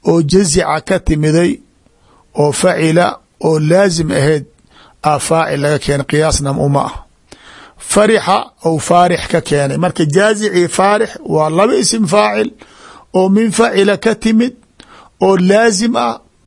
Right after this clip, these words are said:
qiyaasteedana wax kale inay ku yimaadeen ay ahayd. Oo jazicun iyo farixun ay ahaayeen.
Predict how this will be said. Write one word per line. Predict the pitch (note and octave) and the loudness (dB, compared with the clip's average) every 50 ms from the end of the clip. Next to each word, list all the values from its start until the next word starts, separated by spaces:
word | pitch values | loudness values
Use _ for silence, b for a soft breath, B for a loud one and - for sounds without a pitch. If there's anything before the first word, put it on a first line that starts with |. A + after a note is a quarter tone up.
| B B B B - | B B B B 0
qiyaasteedana | F3 F3 F#3+ A3 B3 A#3 - - G#3 G3+ G3+ F#3+ F#3+ F#3+ F#3 F#3 | 2 4 4 4 2 0 0 0 0 0 0 0 0 0 0 0
wax | F#3+ A3 - - | 0 0 0 0
kale | - G#3+ G3 F#3+ F#3+ G3 | 0 0 0 0 2 0
inay | G3 F3+ | 0 0
ku | - - F#3+ | 0 0 0
yimaadeen | F#3+ F#3 F3 E3 D#3+ D#3+ D3+ D#3 D3+ D3+ | 2 2 2 2 2 2 0 0 0 0
ay | D3 C3+ C3 | 0 -2 -2
ahayd. | E3 A3 G#3 - _ - - _ _ _ _ b b b b b b b b b b | -2 -4 -6 -10 _ -20 -20 _ _ _ _ b b b b b b b b b b
Oo | - D#3 D#3 | 0 0 0
jazicun | D3+ C#3 E3+ G3+ F#3+ D#3 E3 F#3 E3 - F#3+ G#3 G#3 - | 2 2 2 2 2 2 0 0 0 0 0 -2 -2 0
iyo | F#3 F3+ E3 D3 | 0 0 0 0
farixun | - - G3+ G#3+ G#3+ F#3+ - E3+ E3 D#3 | 0 2 2 2 2 2 0 0 -2 -2
ay | D3 D3 E2+ | 0 -2 -2
ahaayeen. | D#2 - B2 C3 C3 B2+ A#2+ | -2 -2 -2 -2 -2 -4 -6